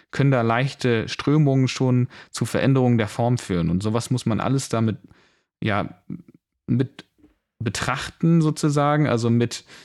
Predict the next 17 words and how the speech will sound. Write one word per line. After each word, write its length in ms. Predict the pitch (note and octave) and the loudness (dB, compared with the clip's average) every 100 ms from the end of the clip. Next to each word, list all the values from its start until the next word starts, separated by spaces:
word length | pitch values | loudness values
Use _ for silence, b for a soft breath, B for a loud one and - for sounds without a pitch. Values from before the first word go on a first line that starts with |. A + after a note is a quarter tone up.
| B _ | B _
in 160 | A#2+ A2+ | 0 0
Bezug 380 | A2+ - E3+ | -2 -2 -2
nehmen. 360 | D3+ D3 D3+ D3 | 2 2 4 2
Und 180 | A#2 A2 | 0 0
das 180 | A2+ - | 0 0
macht 240 | A#2+ A#2+ | -2 0
das 160 | G#2+ - | -2 0
Ganze 280 | A#2+ - | -2 -2
extrem 400 | - - - C3+ | -4 -4 -2 0
komplex. 600 | D#3 A#2+ G#2 B2+ F3 - B B B B _ | 0 -2 0 -2 -2 -8 B B B B _
Ähm, 420 | - A#2 A#2 A2+ - _ _ _ - | -2 2 4 2 -2 _ _ _ -2
und 240 | A#2+ A2+ | 0 2
dieser 220 | A2+ G2+ | 0 0
Einsatz 300 | A2 C3 B2+ | 2 2 2
von 140 | - B2 | 2 2
diesen 220 | A2 A2+ | 2 2
Netzen 560 | B2+ - - C3+ C3 | 0 -2 0 2 2